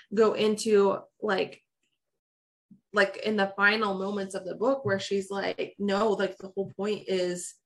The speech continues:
who, like, what is the heart of God? What is the nature of God? It's not about any,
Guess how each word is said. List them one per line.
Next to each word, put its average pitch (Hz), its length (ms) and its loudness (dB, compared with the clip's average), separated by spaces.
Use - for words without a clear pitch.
who, - 140 -2
like, 190 180 0
what 190 300 0
is 208 160 4
the 180 120 -2
heart 185 280 -2
of 180 140 -6
God? 165 280 -6
What 202 160 0
is 226 140 2
the 196 80 -4
nature 180 380 -4
of - 100 -8
God? - 240 -6
It's - 140 -10
not 196 220 0
about 185 380 -4
any, 185 360 -2